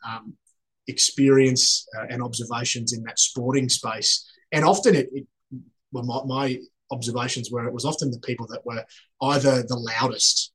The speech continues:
um, in, in some respect and, and willing to, um, I guess, dictate certain, um, uh, wh-, wh-, there might be moves on, on the sporting field, or it might be, you know, willing to speak up, um, in, in that environment, which probably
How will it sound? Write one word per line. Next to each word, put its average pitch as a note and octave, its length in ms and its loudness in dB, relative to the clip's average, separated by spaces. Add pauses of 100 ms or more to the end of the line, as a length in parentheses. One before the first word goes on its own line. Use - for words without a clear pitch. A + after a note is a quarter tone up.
um, G#2+ 300 -10
in, A#2+ 220 -8
in B2 100 -4
some B2 300 0
respect A#2+ 500 -4
and, B2 160 -4
and B2+ 220 -2
willing C#3 340 4 (120)
to, C3 300 4 (580)
um, A2 380 -6 (140)
I B2+ 80 -4
guess, C3+ 280 0
dictate B2 680 -4 (140)
certain, A#2 500 0 (400)
um, A2 420 -10 (1120)
uh, G#2 180 -14
wh-, B2 220 -6
wh-, D3+ 140 -2
there C#3+ 100 0
might C#3 180 2
be C3 120 0
moves D#3+ 380 6
on, D3+ 80 4
on C#3+ 160 -2
the C3 80 -2
sporting E3 380 0
field, D#3+ 380 2
or B2+ 160 0
it C3+ 80 -10
might C3+ 180 -8
be, C3 120 -6
you B2+ 200 -4
know, B2+ 80 -10
willing C#3 340 2
to B2 80 -2
speak C3 400 0
up, B2 200 -6 (500)
um, A#2+ 340 -4
in, C3 180 -4
in C3 160 0
that B2 140 -2
environment, A#2 580 -6
which - 320 -8 (200)
probably D3 580 6